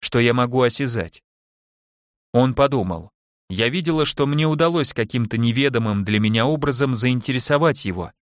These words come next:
и я терпеливо ждала его ответа. «То, о чём вы говорите,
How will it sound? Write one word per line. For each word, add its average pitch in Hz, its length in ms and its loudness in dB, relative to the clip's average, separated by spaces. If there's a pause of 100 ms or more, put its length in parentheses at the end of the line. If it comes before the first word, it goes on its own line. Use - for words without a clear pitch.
(200)
и 98 60 -4
я 113 340 0
терпеливо 139 560 -2
ждала 107 380 0
его 101 240 0
ответа. - 480 -6 (1040)
«То, 113 140 2
о 117 80 2
чём 110 300 0
вы 98 140 -2
говорите, 98 680 -2